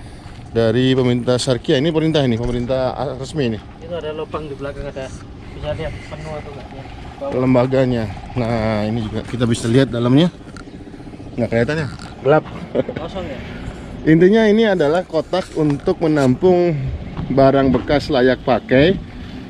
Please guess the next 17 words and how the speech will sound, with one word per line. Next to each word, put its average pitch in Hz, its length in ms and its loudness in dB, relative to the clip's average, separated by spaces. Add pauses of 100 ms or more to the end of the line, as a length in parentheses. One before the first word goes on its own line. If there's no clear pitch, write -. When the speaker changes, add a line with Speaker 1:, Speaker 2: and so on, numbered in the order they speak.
(520)
Speaker 1:
yang 170 720 8
disyaratkan 156 640 4
itu 160 220 6
seperti 139 340 0
yang 135 160 4
kita 123 240 0
sebut 113 240 0
tadi 107 300 0
ya, 107 100 -2
satu, 123 220 -2
dua, 123 180 4
tiga, 120 300 2
empat, 123 260 0
lima, 123 260 2
enam, 127 240 2
tujuh 120 320 0
items. 117 640 -2